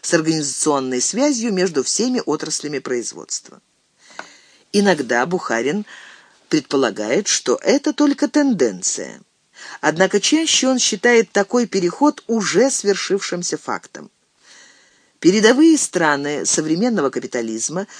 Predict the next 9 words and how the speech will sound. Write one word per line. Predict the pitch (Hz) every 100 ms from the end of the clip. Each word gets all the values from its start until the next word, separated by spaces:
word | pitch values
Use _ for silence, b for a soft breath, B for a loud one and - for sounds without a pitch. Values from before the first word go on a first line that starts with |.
| B B
приняли | 202 254 247 240
в | 220
значительной | 185 202 294 277 208 160
степени | - 185 208 226 220
форму | 208 240 277 262 247 -
единого | 165 185 285 170 233 233 220 208
гигантского | 170 156 139 214 247 - - 226
комбинированного | 190 190 143 139 160 196 185 170 156
треста. | 127 117 82 - -